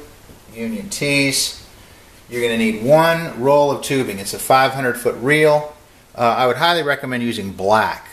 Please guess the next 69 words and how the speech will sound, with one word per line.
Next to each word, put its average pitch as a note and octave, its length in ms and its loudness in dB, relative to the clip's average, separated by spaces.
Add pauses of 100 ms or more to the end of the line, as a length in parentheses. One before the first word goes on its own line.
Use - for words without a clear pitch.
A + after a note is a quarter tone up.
in, G2+ 240 -6
in, F#2 400 -8
in - 140 -8
all A2+ 420 4
of A#2 140 -2
the, G2+ 260 -6
uh, F#2 140 -2
thing, G#2 420 -2
things A2 340 0
you G#2 80 -6
use, G2+ 440 -4
your F2+ 120 -8
cl-, - 320 -4
your F#2 200 -6
tubing, G#2+ 420 -2
et G#2+ 80 -10
cetera. G2+ 420 2 (220)
You A#2+ 100 -2
can G#2 140 -4
paint D3+ 440 0
it D3 200 -2
if A2 240 -4
you, G#2+ 140 -4
you G2+ 220 -6
know, G2 100 -6
really A2+ 200 2
want A2 200 2
to F#2+ 40 -8
blend A2 220 0
it G#2+ 80 -4
in G#2+ 160 -4
with G2+ 120 -10
the F#2+ 60 -8
paint A2 280 -2
on G#2+ 120 -2
your G2 120 -8
home, A2+ 360 2 (200)
but A#2 100 0
it's A2 160 -6
much B2 300 0
more A2+ 160 -2
U G#2+ 280 -6
V G#2 260 -10 (200)
compatible G2+ 640 0
than F#2+ 140 -10
any G#2 180 -6
of F#2+ 80 -6
the G2 100 -4
other F#2 140 -6
colors. F#2 420 -4
The G2+ 120 -2
other G#2+ 140 4
colors G2 360 0
don't G#2 200 -8
really G2 180 -4
stay G2 240 -4
true - 180 -8
to F#2+ 60 -4
color F#2+ 400 -2
anyway F#2 340 -6
after F2+ 340 -8
sunlight F#2+ 520 -4
hits G2 240 -4
them F2+ 100 -10
for F#2+ 160 -8
a F#2+ 40 -6
number F#2 280 -6
of F2 100 -10
years. F#2 380 -4